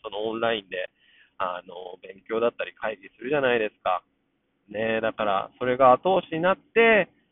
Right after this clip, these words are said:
さらに新たな人の居場所みたいのが見つかってくればいいですよね。うん、まあ、本田圭佑選手、本当にいろいろね、社会に発信していてね、うん、いつも刺激を受けてます。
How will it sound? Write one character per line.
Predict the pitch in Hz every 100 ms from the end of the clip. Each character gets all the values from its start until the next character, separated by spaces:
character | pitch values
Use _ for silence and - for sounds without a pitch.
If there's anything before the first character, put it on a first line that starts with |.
| _ _
さ | -
ら | - 214
に | 220
新 | 214 196 170
た | 143
な | 120
人 | - 123
の | 113
居 | 107
場 | 107 107
所 | 139 151
み | 131
た | 113 104
い |
の | 98
が | 92
見 | 95
つ | _
か | -
っ | -
て | -
く | 107
れ | 95
ば | 92
い | 98
い |
で | 92 -
す |
よ | 98 95
ね。 | 104 104 - _ _ _ _ _ 98
う |
ん、 | 104 98 95
ま | 92
あ、 | 95
本 | 104 107
田 | 107
圭 | - 120 110 -
佑 | 107
選 | 107 104
手、 | 101
本 | 117 123 -
当 | 139
に | 135 135 _ _ _ _
い | 123
ろ | 123 120
い |
ろ | 120
ね、 | 120 120 -
社 | 120
会 | 117 101
に | 95
発 | 110 95 _
信 | 110 104
し | _
て | 107
い | 104
て | 98
ね、 | 95 113 110 110 _ _ _ _ _ _ 95
う | 110
ん、 | 117 113 104
い | 120 -
つ |
も | 113 98
刺 | -
激 | 113 113 - 131
を | 120
受 | 131
け | 131
て | 98
ま | 98
す。 | 104